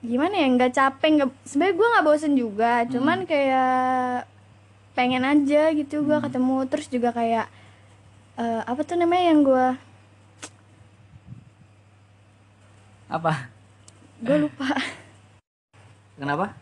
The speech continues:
Speaker 1: Gue juga pengen kayak diperhatiin lebih.
Speaker 2: Eh.
Speaker 1: Tapi tuh gimana ya, maksudnya dia perhatian,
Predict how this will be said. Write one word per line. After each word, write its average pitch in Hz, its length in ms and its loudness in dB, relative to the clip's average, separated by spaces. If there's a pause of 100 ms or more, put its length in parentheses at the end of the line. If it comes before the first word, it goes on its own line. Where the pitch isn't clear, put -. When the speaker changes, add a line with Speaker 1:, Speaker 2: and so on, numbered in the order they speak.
(140)
Speaker 1:
Gue 285 200 -2
juga 302 260 4
pengen 262 320 -2
kayak 254 300 0
diperhatiin 254 840 0
lebih. 254 400 0
Speaker 2:
Eh. 240 560 -4
Speaker 1:
Tapi 262 240 -4
tuh 427 160 2
gimana 302 320 2
ya, 349 140 0
maksudnya 269 340 0
dia 453 100 0
perhatian, 247 720 0